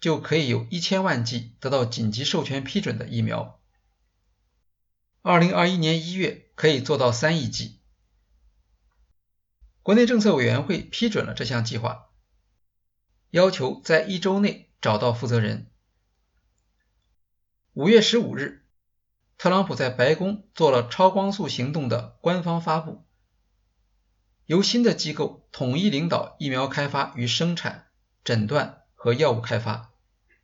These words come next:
超光速行动有两位领导人，这是源自曼哈顿工程的经验。一位是科研事务领导人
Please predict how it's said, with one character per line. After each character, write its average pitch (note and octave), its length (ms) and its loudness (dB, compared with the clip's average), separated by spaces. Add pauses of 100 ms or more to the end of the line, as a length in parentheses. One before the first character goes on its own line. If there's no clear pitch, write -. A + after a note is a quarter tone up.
(1500)
超 B3 180 6
光 C4 160 6
速 B3 100 0
行 C#3+ 200 -2
动 F3 260 -4
有 D3+ 120 4
两 B2 220 2
位 D#3 140 2
领 B2 120 -2
导 A2+ 160 -2
人， A#2 320 -8 (800)
这 G#3 120 6
是 D#3+ 140 0
源 B2+ 220 0
自 E3 300 -6
曼 E3 180 2
哈 F3+ 100 2
顿 F3+ 180 0
工 E3 200 -4
程 C3+ 120 -8
的 B2+ 100 -4
经 D3 200 -4
验。 - 260 -8 (1000)
一 D3+ 120 0
位 - 380 4 (240)
是 D#3+ 220 0
科 A#3 220 6
研 F3+ 180 4
事 - 180 0
务 B2+ 140 -2
领 A#2+ 140 -2
导 A2+ 160 -2
人 A#2 280 -8